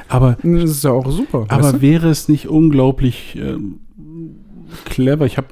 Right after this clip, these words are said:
Speaker 1: schon häufig überlegt, ob ich da zu simpel denke, aber, äh, ich glaub das eigentlich nicht.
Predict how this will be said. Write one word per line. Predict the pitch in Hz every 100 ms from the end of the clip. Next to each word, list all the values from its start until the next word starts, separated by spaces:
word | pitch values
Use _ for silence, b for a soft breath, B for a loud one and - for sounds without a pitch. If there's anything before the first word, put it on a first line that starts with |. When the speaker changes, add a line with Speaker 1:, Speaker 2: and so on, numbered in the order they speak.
| -
Speaker 1:
schon | 123 117
häufig | 135 123
überlegt, | 107 120 123
ob | 113
ich | 104
da | 107 104
zu | 117
simpel | 110 147 117 92
denke, | 98 98 107
aber, | 104 101 -
äh, | 123
ich | - -
glaub | - 127 -
das | -
eigentlich | 107 104 101 -
nicht. | 113 -